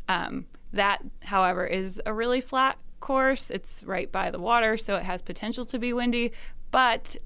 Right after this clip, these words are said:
of the ones you could drive to with relative ease from here in the Lehigh Valley, that, in my,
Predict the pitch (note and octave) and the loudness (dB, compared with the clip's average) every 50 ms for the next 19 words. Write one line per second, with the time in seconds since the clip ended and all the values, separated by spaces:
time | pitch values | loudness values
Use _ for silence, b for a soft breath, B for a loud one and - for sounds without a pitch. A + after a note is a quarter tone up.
0 | - - G3 G3 G3 G3 G3 F#3 F3 - G3 F#3 F#3 F3+ F3+ F3+ E3+ - - - | 0 2 4 4 6 4 2 0 -2 -4 -2 -2 0 0 0 -2 -2 -4 -6 -6
1 | - F#3 G3+ G3+ G#3 G#3 G#3 G3 F#3+ G3+ F#3+ - - F#3+ F3 F3+ - - - F3+ | -4 -2 0 2 2 2 2 2 0 0 -2 -2 -2 -2 -2 -4 -6 -4 -2 0
2 | F3+ F3+ F#3 F#3 F#3 - - G#3 F#3+ F#3 F3+ F#3 F#3 F3+ - F#3 F3+ F3 E3 F#3 | 2 2 2 0 -2 -2 -2 -2 0 0 0 -2 -2 -4 -4 -2 -2 0 0 -2
3 | F#3 - F#3 F3+ E3 - - F#3+ F#3+ F#3+ F#3 F#3 F#3 - - - F3+ F3+ F3 F3+ | -2 -2 -4 -4 -4 -2 -2 -2 0 0 0 0 0 -4 -4 -4 -4 -4 -2 -4
4 | F3+ E3+ E3+ - - F#3 F#3 F#3 F3+ F#3 F#3 G3 F#3+ F3+ F3+ F#3 G3 F#3 F#3 F#3 | -4 -4 -4 -4 -4 -4 -2 -2 -2 -4 -4 -4 -2 -2 -2 0 0 0 0 0
5 | F#3 F#3 F3+ F3+ - B B B B B B B B B - G3+ G3 G3+ G3+ - | -2 -2 -2 -4 -4 B B B B B B B B B -2 2 2 4 4 2
6 | - - - - - - - - - - - - - G3+ F#3+ F#3+ F#3+ F#3 F#3+ F#3+ | 0 -2 -8 -10 -10 -14 -16 -14 -10 -8 -4 0 2 2 2 2 0 0 0 2
7 | F#3+ F#3 F#3+ F#3+ F#3 F#3 F#3+ F#3+ - | 2 2 2 2 0 0 -2 -4 -4